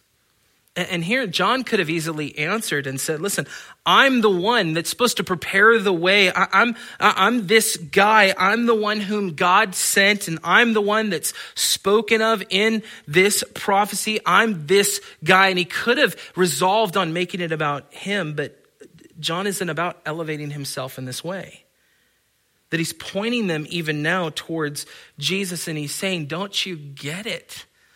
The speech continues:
I, I'm baptizing in this way, but one is coming who you don't even know, and he's the most important one. There's no one more important than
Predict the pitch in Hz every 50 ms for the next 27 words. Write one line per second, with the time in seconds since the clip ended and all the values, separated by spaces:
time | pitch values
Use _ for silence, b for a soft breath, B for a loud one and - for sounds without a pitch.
0 | b b b b b b b b 160 165 - 175 180 208 240 240 202 156 143 -
1 | 185 175 196 214 202 180 - 196 202 180 160 156 147 151 147 143 - - 170 165
2 | 160 156 147 143 - - 160 165 175 170 156 143 135 127 135 147 - 151 151 170
3 | 190 196 170 - - - - 190 190 180 156 143 143 143 151 151 147 147 143 139
4 | 143 151 156 175 175 175 - 160 156 156 147 156 151 151 B B B B B B
5 | B 160 185 196 190 170 160 160 160 151 - - - 190 196 202 196 - - 170
6 | 165 156 156 156 160 156 160 - - - - 156 151 143 - - - 131 123 120
7 | 135 131 110 _ - 135 135 131 120 120 143 143 - _ _ _ _ b b b
8 | b b b b b b - 139 - 131 165 151 185 196 196 190 185 170 165 151
9 | 147 147 143 143 139 - B B B B B B 147 143 139 - - 139 143 131
10 | 139 143 135 - - b b b b b - 135 135 131 135 135 135 135